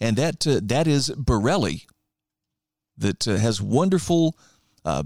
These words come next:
supplies for, for shooters. I'm talking shooting gear, cleaning gear for your guns and so forth, uh, parts and accessories. Well worth your time to, uh, do a little browsing, some great daily deals to be found there as well.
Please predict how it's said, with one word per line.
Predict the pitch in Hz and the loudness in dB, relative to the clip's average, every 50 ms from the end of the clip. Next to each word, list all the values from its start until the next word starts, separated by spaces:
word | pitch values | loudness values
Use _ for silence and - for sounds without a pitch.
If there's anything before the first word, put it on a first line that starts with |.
| - - _ - | -8 -12 _ -6
supplies | - - 143 - - 123 135 147 151 151 143 - | -4 -2 -2 -2 -2 -2 0 0 0 -2 -2 -2
for, | - - 104 101 82 | -2 -2 -2 -2 -2
for | - - 95 | -2 -2 -2
shooters. | - - - 160 165 165 165 160 165 160 143 | -2 0 0 0 2 2 2 2 0 0 0
I'm | 135 113 110 | 0 0 0
talking | - 120 113 - 113 92 | 0 0 0 0 0 -2
shooting | - - - 170 165 170 170 160 | 0 0 0 2 2 2 2 2
gear, | 139 147 156 160 160 139 | 2 0 0 0 0 -2
cleaning | - 143 151 160 156 156 156 135 | -2 -2 0 2 2 2 2 2
gear | 120 135 143 139 | 2 2 0 2
for | - 143 | 2 2
your | 135 131 123 | 2 2 2
guns | 113 117 120 131 131 123 | 0 0 0 0 0 -2
and | 123 110 - | -2 -2 0
so | - 127 | 0 0
forth, | - - 127 123 123 - - - - - - - _ | 0 2 2 2 2 0 -4 -12 -20 -20 -20 -12 _
uh, | - - 95 - _ | -4 -4 -4 -4 _
parts | - - - 160 160 165 160 - - - - | -4 -2 2 2 2 2 2 0 -2 -2 0
and | 117 95 90 | 0 0 0
accessories. | 71 - - - 151 143 - - 139 131 135 131 - - _ _ _ _ _ _ _ _ _ _ _ _ | 0 0 -2 -2 0 -2 0 0 0 0 0 0 -2 -4 _ _ _ _ _ _ _ _ _ _ _ _
Well | - 104 123 156 165 | 0 2 2 4 4
worth | 165 160 160 147 - | 4 4 2 2 2
your | 139 127 | 0 0
time | - 143 135 131 131 123 | 0 0 2 2 2 0
to, | - - 131 123 107 104 | 0 0 0 2 2 2
uh, | |
do | 92 95 117 131 | 2 2 2 2
a | |
little | 127 123 123 117 | 2 2 2 2
browsing, | 92 107 110 110 110 101 113 107 | 2 2 2 2 2 0 0 -2
some | - - 87 | -2 -2 -2
great | - - 110 113 90 | 0 0 0 0 0
daily | 92 117 113 113 117 113 | 0 0 2 2 2 0
deals | 104 95 117 113 101 98 - | 0 0 2 2 2 0 0
to | - 110 | -2 -2
be | 107 101 | -2 0
found | - 113 101 98 98 | 0 2 2 2 2
there | 98 98 | 2 2
as | 98 95 - | 0 0 0
well. | 92 90 76 65 - - | -2 -4 -4 -6 -10 -16